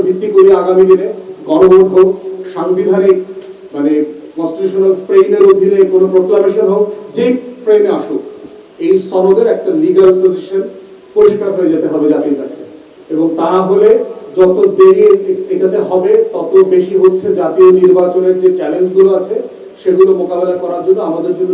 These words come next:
ঝুঁকিপূর্ণ হয়ে যাবে। তো সেই বাস্তবতায় আমরা বোধ করছি যে একটা নতুন বন্দোবস্তের রাজনীতির আলাপ যারা আমরা তুলেছিলাম, সেই জায়গা থেকে সময় এসছে যে একটা প্রসেসের মধ্য দিয়ে কিভাবে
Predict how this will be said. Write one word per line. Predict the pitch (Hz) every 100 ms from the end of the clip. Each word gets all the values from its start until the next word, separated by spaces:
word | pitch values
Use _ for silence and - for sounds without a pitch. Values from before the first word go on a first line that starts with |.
| 180
ঝুঁকিপূর্ণ | 185 208 185 165 156
হয়ে | 143 135
যাবে। | 127 - - - - - _ _ -
তো | 185 -
সেই | 208 214 185
বাস্তবতায় | 208 - 214 202 202 214 196
আমরা | 180 180
বোধ | 180 180 190
করছি | 185 - 214 - - - - _ - _ _ -
যে | - 208
একটা | 196 175
নতুন | 180 208 208 175
বন্দোবস্তের | 180 190 196 196 196 196 180
রাজনীতির | 175 165 185 185 165
আলাপ | 170 185 185
যারা | 180 175
আমরা | 185 185
তুলেছিলাম, | 180 180 185 180 - - - - - -
সেই | 185 185 175
জায়গা | 165 170 170
থেকে | 180 190 - - - - -
সময় | 180 180 196 190
এসছে | 190 190 170 151 - - - -
যে | 156 -
একটা | 175 185
প্রসেসের | 214 202 190 220 220 196
মধ্য | 196 202 214
দিয়ে | 208 190
কিভাবে | 185 185